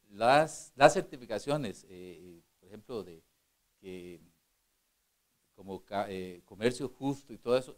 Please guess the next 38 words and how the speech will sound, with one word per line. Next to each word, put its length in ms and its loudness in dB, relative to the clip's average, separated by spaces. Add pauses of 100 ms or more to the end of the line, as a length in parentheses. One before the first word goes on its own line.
(140)
lo, 260 4
las 180 -6
te-, 100 -14
las 120 0
hemos 180 -4
tenido 240 -12
todo, 280 -20
certificado 580 -6 (260)
de 100 -12
Café 300 -4
Practice, 920 0 (380)
eh, 520 0
orgánico, 760 4
to-, 240 -16 (200)
eso 240 2
en 80 -4
algún 180 -2
momento, 560 -4 (240)
eh, 220 -6
ha 120 8
significado 720 -2
algo 200 2
importante 580 -8
porque 360 -18
lo 140 -2
hace 260 0
a 60 -2
uno 300 -6
de 80 -8
alguna 240 -10
manera, 560 -8 (360)
todos 300 2
tienen 240 -4
algún, 360 -2
alguna 380 -4
proyección 480 -12
a 60 -8
nivel, 520 -8